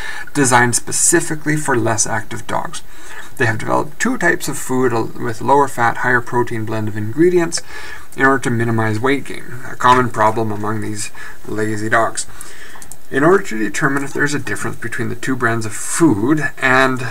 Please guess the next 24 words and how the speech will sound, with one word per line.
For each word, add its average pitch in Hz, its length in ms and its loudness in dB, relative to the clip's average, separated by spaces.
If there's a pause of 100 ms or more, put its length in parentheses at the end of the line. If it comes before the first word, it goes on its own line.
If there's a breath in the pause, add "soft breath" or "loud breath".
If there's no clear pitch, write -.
(120)
the 120 240 -2
dog's 107 400 0
regular 110 600 0
diet, - 420 -2 (240)
a 127 80 0
group 170 220 -2
of 202 100 -2
five 135 400 0
dogs 117 340 0
were 117 140 -2
each 123 160 -4
fed 120 220 -2
the 117 80 -4
three 127 340 0
types 113 320 -2
of 110 80 -6
food 107 320 -4
for - 80 -6
a - 60 -6
period - 340 -6
of, - 320 -4 (160)
of 110 200 -4
thirty 107 300 -2
days. 110 440 0